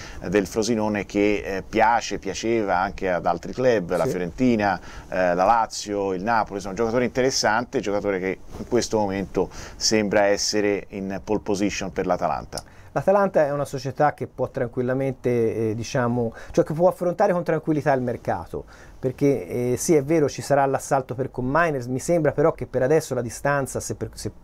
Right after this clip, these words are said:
Speaker 2: pensiamo alla Juventus, tra la domanda e l'offerta sia notevole, no? E quindi vedremo quello che accadrà, se poi su Koop Meiners non si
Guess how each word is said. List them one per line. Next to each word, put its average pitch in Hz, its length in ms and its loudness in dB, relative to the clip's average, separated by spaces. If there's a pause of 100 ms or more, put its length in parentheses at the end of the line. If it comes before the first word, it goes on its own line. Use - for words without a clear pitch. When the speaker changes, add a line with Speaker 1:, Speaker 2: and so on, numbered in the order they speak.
Speaker 2:
pensiamo 123 400 0
alla 117 120 4
Juventus, 123 680 0 (340)
tra 123 180 4
la 120 140 2
domanda 131 340 2
e 127 40 4
l'offerta 143 420 2
sia 113 180 -4
notevole, 110 540 0
no? 127 160 -4 (320)
E 131 100 0
quindi 151 380 4
vedremo 143 480 4
quello 123 180 -2
che 123 100 -4
accadrà, 147 440 2
se - 180 -10
poi 131 220 -4
su 127 160 -8
Koop 123 180 -12
Meiners 120 640 -4
non 120 160 -4
si 113 200 -4